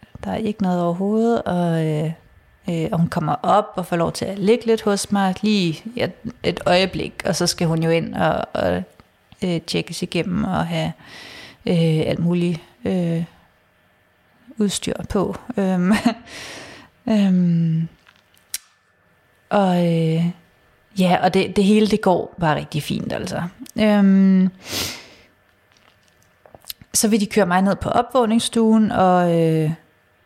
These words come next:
og babyen, en, en pige fandt vi ud af. Øhm, det vidste vi ikke i forvejen, nemlig.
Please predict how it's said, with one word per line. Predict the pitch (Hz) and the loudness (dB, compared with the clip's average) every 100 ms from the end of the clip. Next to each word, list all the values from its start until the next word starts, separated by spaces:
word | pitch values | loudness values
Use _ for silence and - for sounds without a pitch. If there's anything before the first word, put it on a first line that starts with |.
| _ _ _ _ | _ _ _ _
og | 202 185 170 160 160 190 214 - _ _ - | 2 4 4 2 0 -4 -6 -10 _ _ -6
babyen, | 202 220 247 220 190 | 0 0 2 2 2
en, | 156 156 156 | 2 0 -2
en | - | -4
pige | - 226 277 | 0 0 2
fandt | 269 247 | 2 2
vi | 254 | 2
ud | 247 247 | 2 2
af. | 240 190 - - 285 | 2 0 -6 -10 -2
Øhm, | 233 233 220 214 214 208 208 196 | 0 2 4 4 4 4 2 2
det | 190 | -2
vidste | 175 165 - | -2 -4 -6
vi | |
ikke | - | -6
i | - | -8
forvejen, | - - 50 - | -4 -4 -2 -4
nemlig. | - - 202 | -4 -4 -6